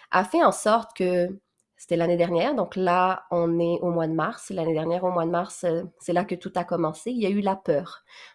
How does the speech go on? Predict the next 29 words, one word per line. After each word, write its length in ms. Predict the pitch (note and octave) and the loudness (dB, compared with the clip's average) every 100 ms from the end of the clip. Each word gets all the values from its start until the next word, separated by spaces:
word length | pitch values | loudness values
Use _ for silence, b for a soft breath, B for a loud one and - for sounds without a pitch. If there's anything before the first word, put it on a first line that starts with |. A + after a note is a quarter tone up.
| - | -6
Donc, 100 | F3 | -6
je 80 | - | 2
ferai 340 | G3 G3+ F#3+ | 4 6 6
encore 300 | E3+ F3 F3 | 4 2 0
là 300 | E3+ F3+ F#3 - | 2 2 0 -4
un 380 | F3+ F3 D#3+ E3 | -2 0 0 -4
sujet, 460 | - F#3+ F3 F3+ F#3+ | -6 -8 -4 -4 -4
j'ai 140 | D#3+ | -4
tellement 280 | F#3+ F#3 F#3+ | -2 2 0
d'idées, 340 | F#3 E3 G3 | 0 -6 -2
là, 160 | G3 F3+ | 0 0
de 120 | F3 | -2
podcasts 500 | E3 D#3+ - F#3 G3+ | -2 -4 -2 -4 -6
et 80 | F3 | -8
tout, 160 | G3 | -8
je 60 | F#3+ | -4
ferai 120 | F3 | -4
un 60 | F#3+ | -4
sujet 280 | - F#3 G#3+ | -4 -2 0
là-dessus, 440 | F3 E3 - G3+ | 0 -4 -6 -4
vraiment. 420 | G3 E3+ E3 A#3+ B B B B B _ G3+ | 0 2 2 0 B B B B B _ 4
Mais, 400 | G3+ G#3 A#3 - | 8 10 10 6
euh, 420 | G3 F3+ F3 F3 E3+ | 2 4 4 2 2
on 160 | F#3 F3+ | 2 4
a 100 | F3 | 4
battu 480 | F#3+ G#3 - G#3+ A#3 | 4 2 0 -2 0
au 100 | F3+ | 2
mois 200 | F3 E3 | 2 4
d'avril 800 | G3 G#3 G3+ G3 A#3 A#3 F#3+ | 2 2 2 0 0 -2 -6